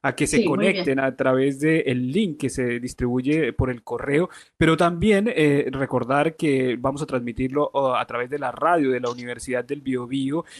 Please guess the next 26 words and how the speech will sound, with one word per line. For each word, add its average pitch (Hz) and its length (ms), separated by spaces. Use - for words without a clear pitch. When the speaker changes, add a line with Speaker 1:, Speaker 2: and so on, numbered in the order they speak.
Speaker 1:
y 143 160
de 135 240
V 165 260
B 165 280
T 151 200
V 151 380
Direct 143 460
en 120 280
YouTube. 123 500
Entonces 135 680
son, 147 460
eh, 143 280
los 135 240
medios 160 220
de 139 80
comunicación 131 640
que 143 100
tenemos 131 380
para, 113 280
para 107 280
también, 123 420
eh, 131 200
ustedes 131 360
puedan 127 840
participar. 120 720
Y 208 380